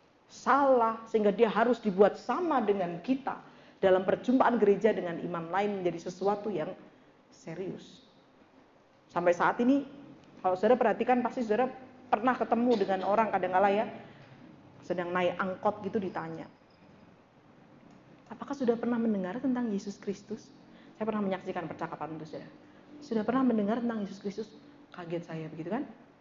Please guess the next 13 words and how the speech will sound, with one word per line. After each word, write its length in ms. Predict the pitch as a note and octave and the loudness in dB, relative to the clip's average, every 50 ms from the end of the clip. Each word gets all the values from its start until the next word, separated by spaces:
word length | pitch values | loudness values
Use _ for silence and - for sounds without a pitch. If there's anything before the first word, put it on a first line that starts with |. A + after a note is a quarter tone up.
| _ _ _ _ _ _ _ _ - _ _ _ - _ _ _ - | _ _ _ _ _ _ _ _ -20 _ _ _ -20 _ _ _ -10
Ternyata 560 | E3+ E3+ E3+ E3+ - B3 - - - - - | -8 -8 -6 -2 -2 -2 -2 -2 -8 -4 -2
untung 480 | B3+ A3 G3 - - - B3+ A3+ F#3+ | -2 -2 -2 2 4 4 4 6 4
ya, 80 | F3 E3 | 0 -2
saudara, 320 | E3 - F3 F3 F#3 G#3 - - - - - | -2 -4 -6 -6 -6 -8 -12 -18 -18 -2 0
orang 160 | G3+ G3+ G#3 | 2 2 4
yang 80 | G#3 F#3 | 2 0
ditanya 240 | F3+ G3 F#3+ G3+ F#3+ | 0 0 0 0 2
itu 100 | G3+ B3+ A#3 | 2 2 0
ternyata 180 | G#3+ G#3+ A#3+ | 0 0 0
orang 240 | A3+ A3+ G#3+ A3 A3 | -2 -2 -2 -4 -6
Kristen. 240 | G#3+ - A#3 G#3+ - - - - - _ _ | -6 -6 -8 -10 -12 -16 -20 -20 -20 _ _
"Oh 80 | D4+ D4+ | -2 -2
iya, 400 | C4 A#3+ A#3 B3 C#4 C#4+ C#4+ | 0 -2 -2 -2 -2 -4 -6